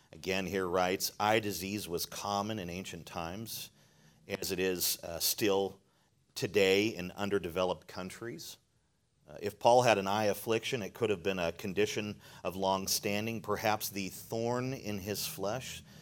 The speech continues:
that was a messenger of Satan. Uh, the Lord allowed him to endure as a humbling reminder of God's own sufficient grace, right? Second Corinthians twelve seven and nine.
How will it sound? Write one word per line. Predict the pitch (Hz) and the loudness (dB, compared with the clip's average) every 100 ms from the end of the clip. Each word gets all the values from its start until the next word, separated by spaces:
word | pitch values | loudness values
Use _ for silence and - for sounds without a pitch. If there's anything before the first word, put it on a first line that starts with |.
| - | -12
that | 98 | -8
was | 95 98 | -4 -2
a | 92 | -2
messenger | 92 110 - 107 98 92 | 0 0 0 -4 -2 -2
of | 85 | -2
Satan. | - 98 95 - 131 147 - - - - - | -2 -2 -2 -6 -10 -12 -14 -20 -20 -20 -14
Uh, | 82 82 | -12 -4
the | 92 | -2
Lord | 95 104 95 | 2 2 4
allowed | 95 98 104 98 | 6 6 6 2
him | 107 | -4
to | 95 92 | -2 -2
endure | 90 82 90 98 113 151 - | -2 -2 0 0 0 -4 -8
as | 92 85 | -8 -8
a | |
humbling | 80 107 107 104 101 | -4 -4 -2 -2 -2
reminder | 90 87 92 92 101 117 131 151 131 - | -6 -4 -2 0 -2 -4 -6 -8 -10 -10
of | 92 90 80 | -4 -4 -4
God's | 98 92 95 87 | -2 0 0 -2
own | 95 104 | -4 -4
sufficient | 98 - - 107 - 90 78 | -6 -6 -6 -8 -6 -8 -6
grace, | 82 90 127 - | -6 -4 -6 -10
right? | 92 107 127 | -10 -12 -12
Second | - 92 90 | -10 -10 -12
Corinthians | - 98 92 95 87 | -12 -12 -10 -12 -14
twelve | - 98 92 98 | -8 -6 -4 -6
seven | - 90 95 | -10 -10 -10
and | 87 | -12
nine. | 87 87 90 143 | -12 -14 -14 -16